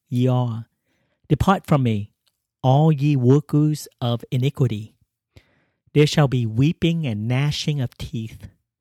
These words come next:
When ye shall see Abraham and Isaac and Jacob and all the prophets in the kingdom of God, and you yourselves thrust out.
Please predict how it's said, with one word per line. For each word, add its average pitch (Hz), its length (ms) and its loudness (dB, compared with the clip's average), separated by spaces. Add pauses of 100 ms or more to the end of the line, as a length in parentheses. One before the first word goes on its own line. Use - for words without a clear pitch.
(520)
When 135 180 0
ye 139 100 2
shall 135 220 0
see - 360 -4
Abraham 143 680 0
and 127 240 -4
Isaac 139 460 -4
and 123 200 -6
Jacob 135 500 -4 (420)
and 127 120 -2
all 123 200 0
the 147 120 -4
prophets - 840 -6 (180)
in 139 80 -4
the 131 80 0
kingdom 156 420 -2
of 143 160 -4
God, 110 400 -6 (680)
and 127 300 -4
you 156 220 4
yourselves 131 1000 -2 (180)
thrust 131 400 -2
out. 120 400 -10